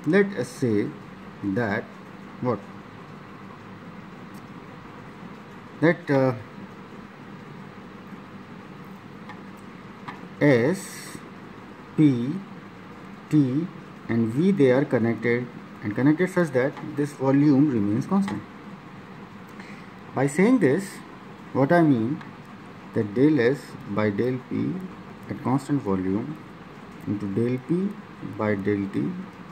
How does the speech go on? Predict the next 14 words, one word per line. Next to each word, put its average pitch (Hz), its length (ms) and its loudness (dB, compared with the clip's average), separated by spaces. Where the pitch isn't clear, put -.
at - 160 -10
constant 95 340 -4
volume 110 480 0
into 101 200 -4
del 139 340 4
T 196 180 0
by 113 180 2
del 110 300 2
S 127 180 4
at 107 100 -8
constant 123 500 -4
volume 98 540 -4
is 95 160 -4
one. 135 280 -2